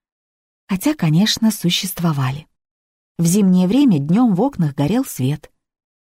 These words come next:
Справа от дома с колоннами тоже находился особняк, затянутый сеткой. На калитке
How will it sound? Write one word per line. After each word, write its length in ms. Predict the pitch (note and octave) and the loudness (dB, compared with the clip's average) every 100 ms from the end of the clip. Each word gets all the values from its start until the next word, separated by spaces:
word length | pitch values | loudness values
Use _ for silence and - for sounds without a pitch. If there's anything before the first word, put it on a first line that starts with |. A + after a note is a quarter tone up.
| _ _ _ _ _ _ _ | _ _ _ _ _ _ _
Справа 580 | - - G#3 C#4 G#3+ D3 | -14 -4 0 2 2 0
от 140 | C3 | 0
дома 280 | D3 C3+ C3+ | -2 0 0
с 100 | - | -2
колоннами 640 | D#3+ D#3 C#3+ C3 C3 - _ _ _ _ - | -2 0 0 0 -4 -8 _ _ _ _ -4
тоже 300 | D3+ E3+ A#3 | -2 2 2
находился 680 | A3 D#3+ B2+ C#3+ F3 - - | 2 0 -2 -2 -2 -8 -6
особняк, 720 | F#3+ G#3+ F#3 D3+ B2 - _ _ _ _ - | -4 -2 0 0 -2 -6 _ _ _ _ -4
затянутый 600 | E3+ - F3+ D#3 D3 C#3 | -2 0 2 0 -2 -6
сеткой. 640 | - C#3+ B2+ - - - _ _ _ _ E3 | -4 -4 -6 -8 -14 -14 _ _ _ _ -4
На 100 | D#3+ | -2
калитке 640 | C#3+ C#3 A3 - A3+ | -2 -2 -2 -4 -6